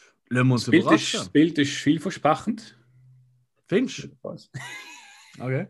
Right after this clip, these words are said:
Speaker 2: <laughs> Ja,
Speaker 1: Äh, ja,
Speaker 2: das
Speaker 1: also
Speaker 2: ist
Speaker 1: kann sein.
Speaker 2: <laughs> ja.
Speaker 1: Kann sein. Also ich glaube, er ist, äh,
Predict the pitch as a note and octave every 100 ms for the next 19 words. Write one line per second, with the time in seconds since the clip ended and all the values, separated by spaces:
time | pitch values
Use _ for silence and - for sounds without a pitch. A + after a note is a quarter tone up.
0 | _ - - G3+ F#3+ C#3 A#3 C#4 A3+ C#3
1 | D4+ F4 C3 C3+ A3 - G#3+ F4 E4 -
2 | - - - - B2+ B2 G#3+ C#4+ - _
3 | _ - - - A#3 G#3+ F#3 F3+ F3 F3
4 | E3+ C#3+